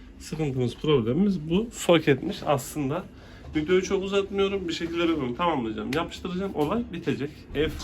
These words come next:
üç derdi buydu. Sıkıntı, problem, hepsi aklına ne gelirse hepsi buydu. Başka bir şey yok. Bilgin olsun.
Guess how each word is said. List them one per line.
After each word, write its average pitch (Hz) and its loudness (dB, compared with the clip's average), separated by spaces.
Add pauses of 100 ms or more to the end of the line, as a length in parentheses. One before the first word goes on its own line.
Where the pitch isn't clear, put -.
üç - -6 (180)
derdi 135 -2
buydu. 135 2 (680)
Sıkıntı, 147 -4 (120)
problem, 123 2
hepsi 151 -2 (340)
aklına 120 -4
ne 131 0
gelirse 175 0 (240)
hepsi 170 -2
buydu. 107 -2 (420)
Başka 131 -4
bir - -6
şey 127 -2
yok. 120 -2 (640)
Bilgin 117 0
olsun. 131 0